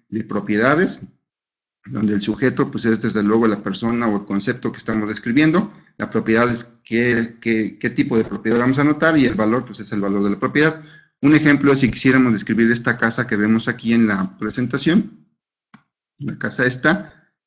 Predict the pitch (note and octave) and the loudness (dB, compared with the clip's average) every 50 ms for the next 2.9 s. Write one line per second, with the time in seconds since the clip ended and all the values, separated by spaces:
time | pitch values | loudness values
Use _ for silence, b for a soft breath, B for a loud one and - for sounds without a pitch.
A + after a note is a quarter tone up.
0 | _ - A2 A2 A2 G#2+ A2 G#2+ G#2 G#2+ A2+ A2 A2+ A#2 B2+ C3 C3+ C3+ C3+ C3 | _ -2 0 2 2 4 2 2 0 2 4 4 6 6 6 6 6 4 4 2
1 | C3+ - - B2+ B2+ C3 B2 - - A2 G#2 G2+ G#2 - A#2+ B2 B2 C3 A#2 B2 | -2 -2 0 2 4 2 2 0 0 -2 -2 -2 0 0 0 0 0 -2 -2 -2
2 | - B2 A2+ A2 G#2+ A2 - - - A#2+ A2+ A2 A2 A2+ - - _ | 0 2 2 2 2 -2 -4 -2 0 2 2 2 0 -4 -8 -16 _